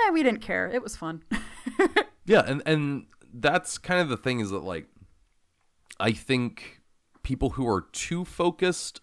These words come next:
Speaker 2: on this aspect of the game, um,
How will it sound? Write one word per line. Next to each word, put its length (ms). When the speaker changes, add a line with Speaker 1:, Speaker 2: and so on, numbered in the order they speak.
Speaker 2:
on 640
this 280
aspect 540
of 100
the 80
game, 480
um, 640